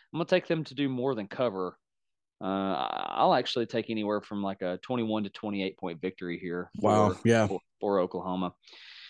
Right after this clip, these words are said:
Speaker 1: Do we want to spend any time on Purdue, Minnesota? Because Minnesota is not being talked about.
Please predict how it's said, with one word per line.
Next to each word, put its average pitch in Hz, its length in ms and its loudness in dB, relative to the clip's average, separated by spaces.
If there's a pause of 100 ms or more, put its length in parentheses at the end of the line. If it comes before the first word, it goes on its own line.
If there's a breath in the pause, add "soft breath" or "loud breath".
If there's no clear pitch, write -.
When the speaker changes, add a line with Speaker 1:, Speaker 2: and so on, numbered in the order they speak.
(600 loud breath)
Speaker 1:
Do 151 160 8
we 190 120 12
want 226 300 8
to 311 100 8
spend 220 560 6 (100)
any 180 240 8
time 208 500 0 (100)
on 196 200 2
Purdue, 226 400 0
Minnesota? 240 540 0
Because 175 360 2
Minnesota 240 840 2
is 135 200 -4
not 160 260 0
being 156 240 -2
talked 127 260 -2
about. 85 240 -10